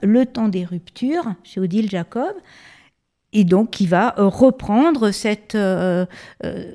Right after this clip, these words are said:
cette définition du capitalisme, comment ça a évolué, comment, euh,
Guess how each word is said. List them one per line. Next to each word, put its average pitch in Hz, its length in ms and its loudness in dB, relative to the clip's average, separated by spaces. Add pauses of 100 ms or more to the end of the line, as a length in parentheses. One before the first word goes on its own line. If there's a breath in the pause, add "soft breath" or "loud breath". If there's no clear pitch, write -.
(140)
cette 202 240 0
définition 233 640 8
du 220 140 4
capitalisme, 226 840 2
comment 196 320 0
ça 185 140 -10
a 175 60 -6
évolué, 185 760 -4
comment, 196 600 0
euh, - 20 -4